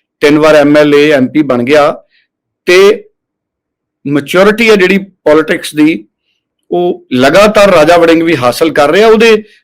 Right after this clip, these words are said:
ਬਿਆਨਾਂ ਤੋਂ, ਉਹਦੀਆਂ ਇੰਟਰਵਿਊਜ਼ ਤੋਂ ਇਹ ਗੱਲਾਂ ਹੁਣ ਝਲਕਣ ਲੱਗ ਗਈਆਂ। ਸੋ ਇਸ ਕਰਕੇ ਮੈਂ ਕਹੂੰਗਾ ਕਿ ਜਿਵੇਂ ਰਵਨੀਤ ਬਿੱਟੂ ਹੈ, ਇੱਕ ਤੈਅ ਆਈਡੀਓਲੋਜੀ ਨਾਲ ਅੱਗੇ ਵੱਧਦਾ ਹੈ, ਰਾਜਾ ਵੜਿੰਗ ਵੀ ਇੱਕ ਤੈਅ ਆਈਡੀਓਲੋਜੀ ਦੇ ਨਾਲ ਅੱਗੇ ਵੱਧ ਰਿਹਾ ਹੈ।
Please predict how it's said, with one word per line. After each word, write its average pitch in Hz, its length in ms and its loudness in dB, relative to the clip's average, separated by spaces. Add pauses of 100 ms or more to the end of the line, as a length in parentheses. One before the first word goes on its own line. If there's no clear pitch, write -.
(140)
ਬਿਆਨਾਂ 156 480 0
ਤੋਂ, 185 220 0
ਉਹਦੀਆਂ 180 260 0
ਇੰਟਰਵਿਊਜ਼ 170 580 -2
ਤੋਂ 165 120 0
ਇਹ 170 80 0
ਗੱਲਾਂ 143 260 0
ਹੁਣ 151 140 -2
ਝਲਕਣ 143 380 -2
ਲੱਗ 135 160 2
ਗਈਆਂ। 196 180 0
ਸੋ 233 140 2
ਇਸ 190 140 2
ਕਰਕੇ 202 280 0
ਮੈਂ 208 140 2
ਕਹੂੰਗਾ 208 420 0 (500)
ਕਿ 208 80 2
ਜਿਵੇਂ 208 260 2
ਰਵਨੀਤ 196 360 0
ਬਿੱਟੂ 220 360 0
ਹੈ, 214 100 4
ਇੱਕ 214 280 0
ਤੈਅ 220 400 2
ਆਈਡੀਓਲੋਜੀ 190 560 2
ਨਾਲ 190 140 2
ਅੱਗੇ 165 160 0
ਵੱਧਦਾ 131 300 -2
ਹੈ, - 100 -16 (720)
ਰਾਜਾ 160 340 2
ਵੜਿੰਗ 202 300 2
ਵੀ 214 420 -2 (600)
ਇੱਕ 208 280 0 (260)
ਤੈਅ 254 280 2
ਆਈਡੀਓਲੋਜੀ 175 600 0
ਦੇ 190 120 0
ਨਾਲ 165 400 0
ਅੱਗੇ 147 220 -2
ਵੱਧ 156 220 0
ਰਿਹਾ 185 160 0
ਹੈ। 196 160 -6